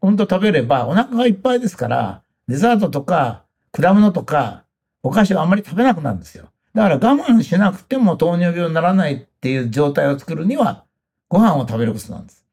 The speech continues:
人間はね、ご飯を少なめに食べてね、お腹減ってきたらね、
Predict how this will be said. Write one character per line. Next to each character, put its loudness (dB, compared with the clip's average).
人 2
間 2
は -2
ね、 -2
ご 0
飯 4
を -2
少 -4
な 2
め 2
に 0
食 -2
べ -4
て -6
ね、 -4
お -4
腹 0
減 4
っ 2
て -16
き -20
た -4
ら -8
ね、 -10